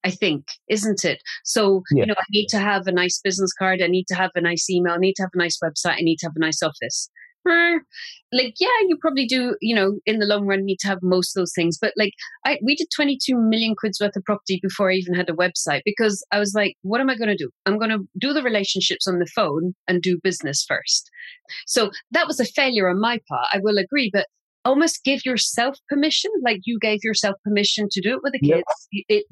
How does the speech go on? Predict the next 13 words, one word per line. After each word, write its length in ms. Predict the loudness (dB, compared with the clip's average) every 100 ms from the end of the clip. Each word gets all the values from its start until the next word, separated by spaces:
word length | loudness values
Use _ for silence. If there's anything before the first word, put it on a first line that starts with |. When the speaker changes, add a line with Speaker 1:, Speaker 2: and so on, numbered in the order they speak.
| 4
Speaker 1:
to 80 | 4
Speaker 2:
Mm-hmm. 40 | 2
Speaker 1:
do 120 | 0 -2
deals 340 | -2 -4 -8
in 40 | -4
the 60 | -2
living 140 | 0
room. 80 | -2 -2 -10 -4
Because 280 | -2 0 -2 -6 -8
what 160 | 0 2
I 240 | 2 2
adore 500 | -2 -2 0 2 2
about 280 | 2 0 0